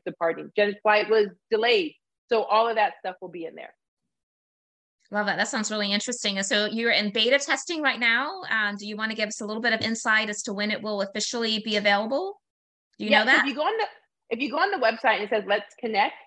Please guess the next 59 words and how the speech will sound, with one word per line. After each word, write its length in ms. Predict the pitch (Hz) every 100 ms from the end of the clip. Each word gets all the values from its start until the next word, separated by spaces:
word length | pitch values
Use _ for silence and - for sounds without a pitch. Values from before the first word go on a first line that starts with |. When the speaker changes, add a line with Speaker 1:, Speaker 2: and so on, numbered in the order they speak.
| - -
Speaker 1:
you 140 | 220
can 180 | 240 269
sign 380 | 202 240 226 254
up 220 | 214 254 - - _ -
and 200 | 220 208
send 160 | 226
us 100 | 247
your, 160 | 240 214 -
and 180 | 214 214
you 80 | 220
would 120 | 214
just 140 | 226 -
do 80 |
your 140 | 220 220
email 320 | 214 226 220
address 300 | 220 214 220
and 100 | 220
you 60 | 214
can 120 | 208
either 180 | 208 208
get 240 | 220 202
more 140 | 233 233
information 440 | 233 208 220 220
or 80 | 202
do 80 | 196
beta 320 | 185 190 240
testing. 380 | 170 - - 370 - _ -
And 140 | 233
so 120 | 240 247
we're 200 | 247 247
probably 280 | 262 269 277
gonna 180 | 269
do 140 | 233 214
beta 240 | 208 208
testing 260 | 220 220 233
within 220 | 214 214
the 80 | 208
next 240 | 202 196 - -
two 80 |
weeks. 300 | 202 220 - _
So 80 | 262
the 100 | 233
more 220 | 226 247
diverse 360 | 254 240 233 226 -
groups, 260 | 233 208 -
the 80 | 196
better. 340 | 185 - 392 - _ _ _ -
And 160 | 247
then 100 | 247
we're 120 | 240 254
hoping 260 | 233 254
to 60 | 254
go 140 | 233
live 300 | 208 196 202
before 280 | 202 - 196
Thanksgiving, 500 | 190 170 - 160 156
'cause 140 | 196
we 100 | 196
know 360 | 208 202 202